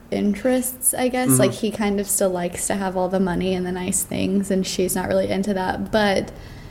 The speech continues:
Speaker 1: w-, that scene when they first meet, I love it because they, they don't wanna, like, sh-, they can't dance in front of all the people because Joe's, like, s-,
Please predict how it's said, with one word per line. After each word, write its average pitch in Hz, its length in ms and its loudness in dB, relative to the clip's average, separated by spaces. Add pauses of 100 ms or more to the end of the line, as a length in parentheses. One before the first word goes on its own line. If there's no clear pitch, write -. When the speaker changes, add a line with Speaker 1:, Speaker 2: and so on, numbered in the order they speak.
(200)
Speaker 1:
w-, 202 160 -4
that 214 240 2
scene 202 340 2
when 196 140 -2
they 196 140 -2
first - 360 -4
meet, 202 320 -4
I 208 120 4
love 190 240 0
it 185 160 0
because 208 320 0
they, 196 340 0
they 208 200 2
don't 196 200 2
wanna, 202 180 2
like, 190 440 -4
sh-, - 140 -6
they 226 180 4
can't 233 260 4
dance 208 420 2
in 208 200 4
front 202 180 2
of 190 80 0
all 196 80 4
the 196 100 0
people 190 360 0
because 196 340 0
Joe's, 196 340 -2
like, 196 200 -2
s-, - 340 0